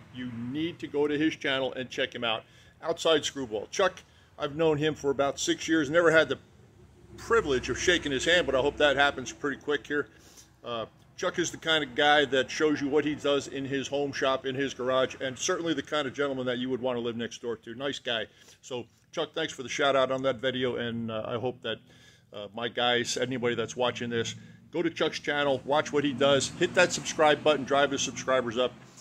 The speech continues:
That would be awesome. Anyway, today I'm gonna show you a technique for ganging up multiple parts and performing an operation or multiple operations on multiple parts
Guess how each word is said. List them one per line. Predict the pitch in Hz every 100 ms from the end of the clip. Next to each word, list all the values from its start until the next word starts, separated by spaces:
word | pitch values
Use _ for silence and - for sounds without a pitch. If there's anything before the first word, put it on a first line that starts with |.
| - -
That | 120
would | 117
be | 113
awesome. | 131 143 110 - - - - -
Anyway, | 165 165
today | 151 170 214
I'm | 214
gonna | 185 165
show | - 185
you | 175
a | 151
technique | - 175 160 165 -
for | 139 104 -
ganging | 151 165 165 151
up | 139 -
multiple | 139 160 160 143
parts | 131 131 135 131
and | 135
performing | - 123 - 139 135 123
an |
operation | 127 135 127 123 120 127
or | 120 127 127 101
multiple | 127 160 - 143
operations | 135 135 127 127 139 120 131
on | 151 165
multiple | 135 120 113 113
parts | 104 120 117 -